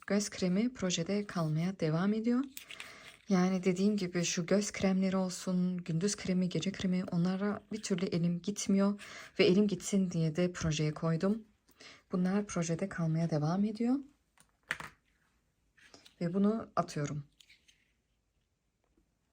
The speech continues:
Gelelim projedeki beşinci ürünümüze. O da Garnier'in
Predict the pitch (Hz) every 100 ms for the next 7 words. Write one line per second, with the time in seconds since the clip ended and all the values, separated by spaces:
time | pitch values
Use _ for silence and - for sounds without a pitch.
0 | _ _ _ _ - 247 247 202 233 -
1 | 208 202 185 170 - 226 202 - 196 196
2 | 226 220 165 156 151 202 226 208 196 175
3 | 180 170 156 190 277